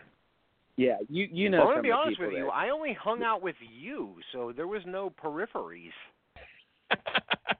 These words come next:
Speaker 1: Well, you know, you know the people that you walk down the hall and, like, sit there and, you know, nod your head as you walk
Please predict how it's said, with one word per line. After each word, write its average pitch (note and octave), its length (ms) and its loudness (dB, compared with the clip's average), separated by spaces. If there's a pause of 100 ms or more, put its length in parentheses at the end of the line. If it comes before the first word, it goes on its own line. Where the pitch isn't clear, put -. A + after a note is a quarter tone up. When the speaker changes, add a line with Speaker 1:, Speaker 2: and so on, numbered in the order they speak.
(800)
Speaker 1:
Well, F4+ 380 2
you C4+ 240 4
know, F3+ 180 4
you C#4+ 400 -2
know C4+ 140 -4
the A3 100 -2
people F3+ 460 -2
that C3+ 220 2
you C3 200 -4
walk B2+ 320 0
down B2+ 180 -4
the A#2+ 80 -8
hall A#2 420 0
and, G#2 120 -6
like, F#2+ 280 -8
sit A2 160 -4
there A2 220 6
and, G#2 200 -2
you G2+ 160 0
know, F2+ 120 -2
nod G2 360 4
your F2 160 0
head F2+ 300 0
as F2+ 160 0
you F2+ 180 0
walk F2 240 2